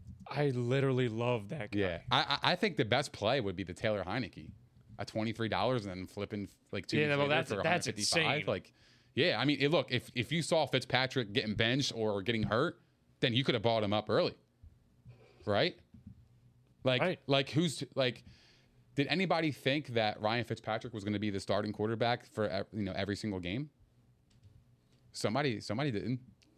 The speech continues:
Speaker 2: and they
Speaker 1: That was
Speaker 2: cashed
Speaker 1: me.
Speaker 2: in.
Speaker 1: Uh, I said that I didn't think he would play every game. That's why I didn't have faith in Washington. I
Speaker 2: Yeah.
Speaker 1: like their team, but,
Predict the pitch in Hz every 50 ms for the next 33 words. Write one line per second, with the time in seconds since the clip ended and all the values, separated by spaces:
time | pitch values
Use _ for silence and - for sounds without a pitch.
0 | - 113 107 104 139 143 131 143 151 160 151 160 190 208 - - - _ - -
1 | 127 127 123 123 117 110 104 - - 131 156 170 147 - 143 135 127 117 120 123
2 | 113 95 - - 113 120 123 127 120 123 135 123 113 - 123 117 107 - 139 120
3 | 120 117 117 120 120 113 123 120 120 120 123 139 131 - 139 135 131 131 123 123
4 | 127 127 120 113 - _ - 139 127 127 127 127 120 - - 131 135 131 - 135
5 | 120 120 123 143 160 160 143 120 113 113 104 98 101 - 107 120 131 139 147 147
6 | - 120 110 - - 151 165 160 131 117 117 113 104